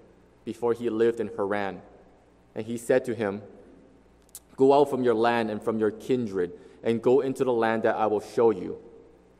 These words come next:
Then he went out from the land of the Chaldeans and lived in Haran. And after his father died,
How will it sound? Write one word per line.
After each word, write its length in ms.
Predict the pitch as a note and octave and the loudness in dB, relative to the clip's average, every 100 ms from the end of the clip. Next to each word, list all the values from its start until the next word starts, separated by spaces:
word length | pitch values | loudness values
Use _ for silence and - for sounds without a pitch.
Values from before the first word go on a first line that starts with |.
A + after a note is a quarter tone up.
| _ _ | _ _
Then 160 | A#2 A#2 | -2 -2
he 160 | B2+ | -2
went 280 | A#2 A#2 A#2 | 0 0 0
out 200 | A#2 A#2 | -2 -2
from 100 | A#2 | 0
the 80 | G#2+ | -2
land 260 | G#2 G#2+ | -2 -2
of 100 | G#2+ | -2
the 40 | G#2+ | -4
Chaldeans 800 | - A2 G#2 A2+ G#2 F2+ - - - _ _ _ - | -6 -4 -2 -4 -6 -8 -14 -20 -20 _ _ _ -12
and 200 | G#2+ G2+ | -6 4
lived 240 | A#2 A#2 | 4 4
in 100 | G#2+ - | -4 -2
Haran. 460 | G2+ G2+ G2+ F#2 F2 - - - _ _ _ _ _ | -2 0 -2 -6 -10 -18 -20 -20 _ _ _ _ _
And 140 | A2 | -2
after 200 | A2+ A#2+ | 0 0
his 140 | A#2+ - | -2 -2
father 320 | A#2 A#2 G#2+ | -2 0 0
died, 460 | - A2+ A2 G2 | 0 2 2 0